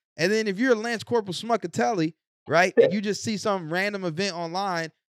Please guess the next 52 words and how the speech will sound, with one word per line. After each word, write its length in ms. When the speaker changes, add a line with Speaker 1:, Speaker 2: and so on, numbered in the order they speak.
Speaker 1:
you 160
show 260
up, 100
you 60
got 180
your 80
baseball 580
cap, 360
you 120
know, 200
maybe 200
some 180
cowboy 500
boots 280
or 60
something. 460
At 40
Speaker 2:
Yeah. 240
Speaker 1:
least 140
that's 180
how 80
they 100
dress 280
down 240
south. 300
And 100
it's 140
like, 180
"Oh, 380
is 140
this 140
really 240
my 160
tribe?" 560
And 100
my 100
answer 300
to 160
you 300
is 200
yes. 240
Speaker 2:
Yeah. 260
Speaker 1:
Right? 280
It 140
is 200
your 120
tribe, 460
and 100
it's 140
open 280
for 160
everyone. 500